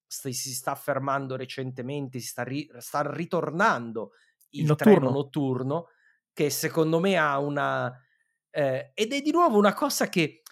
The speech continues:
Speaker 1: se, cioè, se voi vedete il film Fantozzi, che va
Speaker 2: <laughs>
Speaker 1: a, eh, a giocare al casinò.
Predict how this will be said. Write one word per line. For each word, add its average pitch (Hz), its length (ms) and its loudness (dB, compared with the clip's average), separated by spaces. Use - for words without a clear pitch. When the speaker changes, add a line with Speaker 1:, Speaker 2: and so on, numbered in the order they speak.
Speaker 1:
se, - 200 -8
cioè, 208 140 2
se 175 160 -6
voi 262 160 0
vedete 190 340 0
il 160 140 0
film 208 260 0
Fantozzi, - 840 -4
che 147 160 -2
va 165 600 2
Speaker 2:
<laughs> 135 80 -4
Speaker 1:
a, 156 280 2
eh, 143 500 -2
a 139 200 -2
giocare 196 840 0
al 143 460 -4
casinò. 127 400 -2